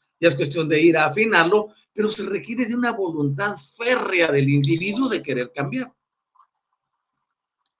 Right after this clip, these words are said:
Es por eso que muchas personas buscan armonizaciones. "Ah, es que voy a ir a que me hagan una limpia, voy a ir a que me quiten las malas vibras".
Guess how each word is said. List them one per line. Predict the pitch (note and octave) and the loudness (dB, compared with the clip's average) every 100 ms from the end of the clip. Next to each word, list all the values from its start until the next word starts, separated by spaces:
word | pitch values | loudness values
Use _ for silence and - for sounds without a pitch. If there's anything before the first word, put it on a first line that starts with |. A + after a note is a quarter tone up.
| _ _ _ _ _ - | _ _ _ _ _ -4
Es | G#3+ | -2
por | - A3+ | 2 2
eso | F#3 A#3 | 2 4
que | A3+ G3 F#3 | 6 6 4
muchas | G#3+ A3 G3 | 0 2 2
personas | F3 G#3+ G#3 | 0 0 0
buscan | F#3+ F3+ A3 G3+ | -2 -2 -2 0
armonizaciones. | F3 E3 D#3 C#3+ C#3 C#3 - - C3+ F#3+ G#3 F3+ C3 - - - | 0 0 0 2 2 -2 -8 -10 -6 -4 -4 -6 -8 -10 -12 -10
"Ah, | |
es | G3 | -6
que | F#3 | -4
voy | F3+ | -2
a | G3 | -2
ir | |
a | - | -2
que | C#3+ | -2
me | F3 | 0
hagan | E3+ E3+ | -2 -4
una | D3+ | -4
limpia, | A#2+ B2+ G3+ A3 E3 C#3 B2 - - - | -4 -4 -2 -2 -4 -4 -6 -6 -12 -10
voy | A#3+ | 2
a | A3 | 2
ir | A3 | 2
a | G#3+ | 0
que | D#3+ | -2
me | C#3+ | -2
quiten | - - F#3+ D#3+ | -4 -2 -2 0
las | C3+ | -4
malas | D3 E3+ F3 D3 C3 | -2 -2 0 -2 -4
vibras". | A3 A#3+ G3+ A2 | -4 -2 -4 -10